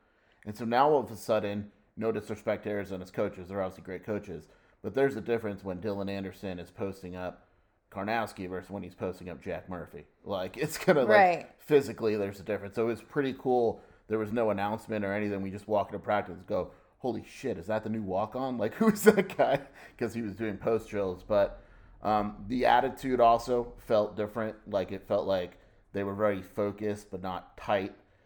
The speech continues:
Speaker 1: And that was kind of the theme of the post-game or post-practice stuff is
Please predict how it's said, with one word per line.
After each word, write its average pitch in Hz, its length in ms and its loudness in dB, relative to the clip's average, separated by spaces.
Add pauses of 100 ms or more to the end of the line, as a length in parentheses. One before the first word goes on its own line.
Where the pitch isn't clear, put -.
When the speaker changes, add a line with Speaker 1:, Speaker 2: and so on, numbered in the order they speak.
(160)
Speaker 1:
And 95 600 -4
that 101 140 2
was 101 100 -8
kind 110 200 -4
of 95 80 -6
the 92 60 -8
theme 104 420 -6
of 85 100 -10
the 87 60 -14
post-game 101 600 -6
or 85 160 -6
post-practice 95 640 -6
stuff 92 340 -4
is 87 220 -10